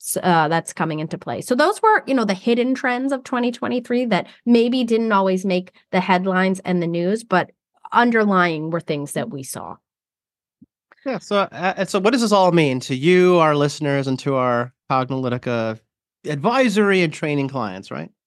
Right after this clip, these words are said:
Speaker 1: Exactly. And, you know, we always like to have our take on this, and so that, yes, we can present what happened, but then what does it really mean for you, our listeners, and for you, our, uh, C P M A I community, and for you, our advisory clients as well? Well, we say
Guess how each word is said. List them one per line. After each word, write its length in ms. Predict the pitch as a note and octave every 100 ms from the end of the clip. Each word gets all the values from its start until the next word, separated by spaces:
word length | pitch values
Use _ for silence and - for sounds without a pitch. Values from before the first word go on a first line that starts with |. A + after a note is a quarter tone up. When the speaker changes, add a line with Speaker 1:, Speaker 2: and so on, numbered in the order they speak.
| _ -
Speaker 1:
Exactly. 480 | D4 A#3 D#3 G#3 G#3
And, 220 | A#3+ A#3 C#4+
you 80 | C4
know, 100 | B3
we 120 | C4+
always 260 | C4 C4+
like 140 | B3 G#3+
to 80 | A3+
have 160 | G3+
our 100 | G3
take 320 | F#3 F#3 E3
on 160 | F3+ F3
this, 240 | F3 F#3+
and 240 | F#3+ D#3 E3+ _
so 160 | - G#3+
that, 180 | F3+ -
yes, 240 | A#3+ A3
we 120 | A#3
can 160 | G#3+ G#3
present 420 | G#3 G3 F#3 F3+
what 200 | F#3+ F3+
happened, 360 | - E3+ F#3 F#3+
but 100 | F#3
then 220 | F#3+ F#3
what 180 | G#3+ B3
does 120 | C4
it 120 | A#3+ G#3+
really 240 | G#3+ G3+
mean 200 | F3+ E3+
for 140 | - F3
you, 300 | D#3+ D#3 D3
our 160 | E3
listeners, 540 | F3+ A#3 A#3+ A3+ G#3+ G#3+ - - -
and 220 | - A3
for 100 | A3+
you, 380 | A3 F#3 F#3 F3+ F3+
our, 500 | F3 D#3+ D#3+ D3 - - A3
uh, 220 | D#3 D3 -
C 360 | - - -
P 120 | G3+ G3
M 120 | F3
A 100 | F#3+
I 160 | B3
community, 640 | A#3+ B3 A#3 A#3 A3+ A3+ G#3
and 240 | F#3 F#3
for 80 | F#3
you, 240 | E3 E3
our 140 | D#3+ C#3
advisory 500 | C#3 B2+ B2 - B2+
clients 380 | - C#3 C#3 -
as 120 | E3+
well? 280 | A2 - -
Well, 280 | B3+ C4 -
we 140 | D#4+
say 400 | F4+ D4 C4 B3+